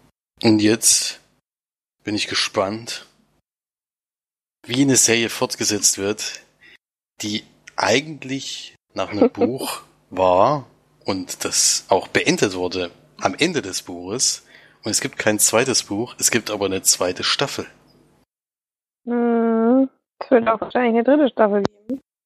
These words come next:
Speaker 2: So wie das hier, ja, sich anfühlt, zumindest.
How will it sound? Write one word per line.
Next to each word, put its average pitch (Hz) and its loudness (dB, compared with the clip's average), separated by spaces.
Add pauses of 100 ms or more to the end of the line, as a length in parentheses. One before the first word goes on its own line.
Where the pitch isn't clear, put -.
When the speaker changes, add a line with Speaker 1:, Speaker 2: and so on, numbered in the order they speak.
(460)
Speaker 2:
So 220 -2
wie 226 -4
das 220 -4
hier, 208 -2 (2000)
ja, 226 2 (140)
sich - -8 (580)
anfühlt, 240 4
zumindest. 226 2